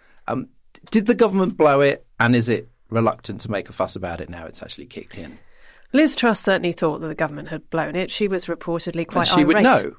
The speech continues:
Speaker 2: Yes, she would know. I mean, uh, as, as, uh, Foreign Secretary at the time. So what seems to have happened here is that Boris Johnson had a nice boozy dinner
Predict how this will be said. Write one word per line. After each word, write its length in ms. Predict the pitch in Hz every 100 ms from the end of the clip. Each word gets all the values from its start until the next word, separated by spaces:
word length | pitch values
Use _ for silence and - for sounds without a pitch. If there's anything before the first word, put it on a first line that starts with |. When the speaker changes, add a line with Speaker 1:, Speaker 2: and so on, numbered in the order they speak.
| -
Speaker 2:
Yes, 340 | 320 - -
she 140 | 302 196
would 140 | 156
know. 360 | 247 196 131 -
I 100 | 160
mean, 260 | 160 147 -
uh, 240 | - - -
as, 460 | - - - - -
as, 360 | 156 147 - 165
uh, 120 | 147
Foreign 260 | 185 165
Secretary 380 | 160 190 - 170
at 40 | 170
the 80 |
time. 280 | 175 214 160 - - -
So 180 | - 302
what 140 | 359 359
seems 180 | 330 -
to 80 |
have 80 | 247
happened 360 | 220 208 175 147
here 360 | 156 147 156 -
is 300 | 190 190 185
that 200 | 202 185
Boris 280 | 226 240 233
Johnson 440 | 180 160 - 160
had 420 | 160 202 196 190
a 280 | - 160 160
nice 320 | 160 170 165
boozy 420 | - 165 160 156 156
dinner 360 | - 135 147